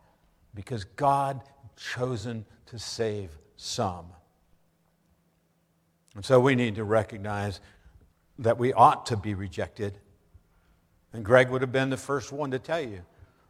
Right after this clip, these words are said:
he did not deserve eternal life. None of us do. You know, some people say that no one creates something to destroy it, but I disagree. Even some things that are made of clay are specifically designed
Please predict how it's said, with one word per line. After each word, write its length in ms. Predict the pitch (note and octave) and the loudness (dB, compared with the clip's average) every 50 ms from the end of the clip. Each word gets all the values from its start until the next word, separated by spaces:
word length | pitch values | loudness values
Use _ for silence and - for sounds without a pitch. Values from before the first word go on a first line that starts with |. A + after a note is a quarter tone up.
| _ _ _ _ _ _ _ | _ _ _ _ _ _ _
he 80 | - A#2 | -2 2
did 140 | B2 B2+ A#2 | 2 4 6
not 280 | C3 C3 B2+ B2+ D3+ | 4 4 4 2 -2
deserve 560 | B2 A#2 A#2 G#2 A2 D3+ D#3 B2+ G#2+ G#2 G2+ | -6 -6 -4 -2 -2 0 0 0 0 -2 -2
eternal 460 | G#2 G2+ G2+ - - B2+ A#2+ A#2+ B2 A#2+ | -4 -10 -12 -10 -8 -8 -6 -6 -6 -4
life. 560 | B2+ C3 B2 G#2 F#2+ G2 F#2 - - - - _ _ _ _ _ _ _ _ _ _ _ _ _ _ _ | -2 -2 -2 -2 -6 -8 -12 -16 -20 -20 -20 _ _ _ _ _ _ _ _ _ _ _ _ _ _ _
None 200 | - A#2+ D3 D#3 | 4 6 6 6
of 100 | D3+ C#3 | 6 6
us 180 | C3+ C3 - - | 2 0 0 0
do. 340 | A2 A2 A2+ G#2 F#2+ F2+ E2+ E2 - _ _ _ _ _ _ _ _ _ _ _ _ _ _ _ _ | -2 0 0 0 0 -2 -4 -10 -20 _ _ _ _ _ _ _ _ _ _ _ _ _ _ _ _
You 60 | - C#3+ | -6 -4
know, 80 | C#3+ | -2
some 200 | A#2 A#2+ E3 E3 | 0 0 0 0
people 300 | C3 - D3+ A2+ B2+ A#2+ | 0 0 -2 0 0 -2
say 280 | - - C#3+ C3+ B2+ A#2 | 0 2 4 6 6 6
that 220 | G#2 G2+ F#2 - - - - - - - _ _ _ _ _ - | 6 4 0 -4 -10 -20 -20 -20 -20 -20 _ _ _ _ _ 0
no 180 | C3 C#3+ D#3+ D3+ | 6 8 10 10
one 140 | C#3+ C3+ | 10 8
creates 460 | B2 - - B2 A#2+ A2+ A#2 A#2 - - | 4 0 -2 0 0 0 -2 -4 -6 -6
something 380 | - B2 A2 - - A2 F#2+ | -6 -6 -6 -6 -8 -10 -10
to 100 | - G#2+ | -10 -12
destroy 520 | G2 F#2 F2 - - - A#2+ A2 F#2+ F#2+ F#2+ | -12 -12 -12 -12 -6 -2 0 2 2 2 0
it, 160 | A2 C3+ - - - _ _ _ _ _ _ _ _ _ _ _ _ _ _ - - - | -2 -4 -6 -12 -20 _ _ _ _ _ _ _ _ _ _ _ _ _ _ -18 -12 -2
but 80 | - G#2+ | 4 6
I 100 | A#2+ D3+ | 6 6
disagree. 640 | E3 E3+ B2 G2 A2+ G#2 G#2 A#2+ D3+ E3 E3 A2 F2 - _ _ _ _ _ _ _ _ _ _ _ _ _ - | 6 2 -2 -4 -6 -6 -4 -4 -4 -6 -8 -12 -16 -20 _ _ _ _ _ _ _ _ _ _ _ _ _ -2
Even 280 | C3 D#3 E3 F3 D3 | 0 0 0 0 -2
some 200 | G2 B2+ B2 A#2 G2+ | -2 -2 -2 -2 -2
things 340 | - C3+ C3 C#3+ B2+ G#2+ | -4 -4 -4 -4 -4 -4
that 100 | B2 C#3 | -4 -4
are 60 | C#3 C#3 | -2 0
made 200 | C#3+ D3 E3 D#3+ | 2 2 4 2
of 120 | D#3+ - | 2 0
clay 460 | - - E3 F#3 G3+ F3 A#2 F2+ E2 - _ _ _ _ _ _ _ _ - | -2 -4 -2 -2 -2 -2 -4 -6 -8 -12 _ _ _ _ _ _ _ _ 2
are 100 | - C3 | 4 4
specifically 840 | B2+ - - - C3 - - - - F#3 F3+ G3 F#3+ - F#3 F#3 F3+ | 4 2 -2 -10 -10 -8 -6 -4 -2 -4 -2 -4 -6 -4 -2 -2 -2
designed 800 | D3+ C#3+ E3+ C#3+ A2+ G#2+ C#3 D#3+ D#3 B2 G#2+ G2 G2+ A2 A#2 B2 | -2 -4 -6 -6 -4 -2 0 0 0 0 0 -2 -2 -4 -6 -6